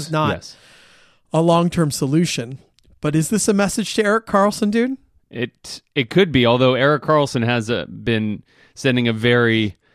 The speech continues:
Speaker 2: strong and loud message himself, which is, "I am the best defenseman in the National Hockey League." Another three points today.
Speaker 1: Right.
Speaker 2: The guy is just killing it.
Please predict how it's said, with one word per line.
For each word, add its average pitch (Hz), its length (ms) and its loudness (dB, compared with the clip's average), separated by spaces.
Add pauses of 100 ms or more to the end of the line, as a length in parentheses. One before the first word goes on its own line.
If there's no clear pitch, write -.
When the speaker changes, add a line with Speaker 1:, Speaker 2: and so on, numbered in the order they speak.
(260)
Speaker 2:
strong 123 580 0
and 117 160 -2
loud 113 240 2
message 113 380 -2
himself, 113 460 0
which 113 220 -2
is, 107 300 -2 (120)
"I 120 140 2
am 120 400 0
the 110 160 -4
best 113 300 -2
defenseman 117 520 0
in 113 60 0
the 107 80 -2
National 107 420 -4
Hockey 120 380 -6
League." 98 220 -4
Another 113 320 0
three 107 240 -6
points 104 360 -8
today. 101 600 0 (100)
Speaker 1:
Right. 147 300 -2 (800)
Speaker 2:
The 120 160 -2
guy 143 240 2
is 113 220 0
just - 280 -4
killing 156 500 -6
it. 76 100 -18